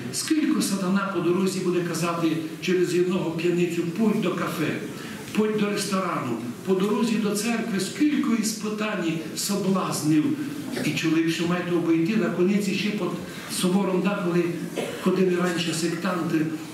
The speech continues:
і роздавали листовочки. Ну, все це було б треба обійти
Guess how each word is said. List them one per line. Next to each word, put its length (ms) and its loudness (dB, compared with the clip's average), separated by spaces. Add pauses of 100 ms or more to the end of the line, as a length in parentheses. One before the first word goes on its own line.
(120)
і 100 2
роздавали 560 2
листовочки. 680 -2 (760)
Ну, 120 6
все 260 0
це 60 2
було 200 2
б 140 -4
треба 280 0
обійти 500 0